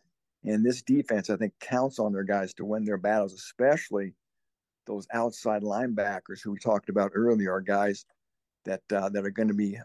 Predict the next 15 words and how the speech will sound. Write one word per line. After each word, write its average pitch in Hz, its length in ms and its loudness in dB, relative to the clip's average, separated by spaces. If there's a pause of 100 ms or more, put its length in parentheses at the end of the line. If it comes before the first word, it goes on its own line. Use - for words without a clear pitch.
lined 104 420 4
up, 101 220 2 (640)
uh, - 80 -10
on 110 140 0
the 107 80 -2
line 104 260 0
of 98 80 -8
scrimmage, 107 640 -4
um, 95 340 -4 (400)
a - 80 -12 (140)
buck 110 220 2
and 107 80 2
a 101 40 0
fox. - 640 0
So, 98 280 2